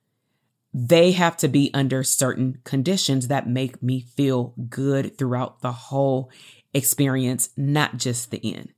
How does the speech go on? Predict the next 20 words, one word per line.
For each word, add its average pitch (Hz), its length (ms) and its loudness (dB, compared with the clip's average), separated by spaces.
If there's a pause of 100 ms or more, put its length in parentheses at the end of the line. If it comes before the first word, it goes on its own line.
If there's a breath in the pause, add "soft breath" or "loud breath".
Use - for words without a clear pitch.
(160)
All 127 100 -2
right. 131 320 -2 (460 loud breath)
So 156 560 4
if 220 220 2
you're 269 140 6
wondering 147 540 2
if 151 160 2
I'm 180 100 4
gonna 165 140 2
have 151 160 2
a 151 60 4
live 143 280 2
event 135 380 -2 (180)
at 151 140 0
some 180 300 0
point 156 320 0
in 139 120 -2
twenty 139 280 0
twenty-four, 131 760 -2
well, - 320 0